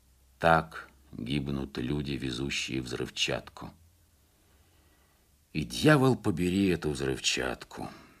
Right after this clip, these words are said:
Ведь даже взрыва не слыхать, только тихий шелест, только нежный шёпот.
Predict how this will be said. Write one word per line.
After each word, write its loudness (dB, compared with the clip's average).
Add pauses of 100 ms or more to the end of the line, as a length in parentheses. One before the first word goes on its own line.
(460)
Ведь 2
даже 8
взрыва 10
не 8
слыхать, -2
только 2
тихий 0
шелест, 4
только 2
нежный 6
шёпот. 2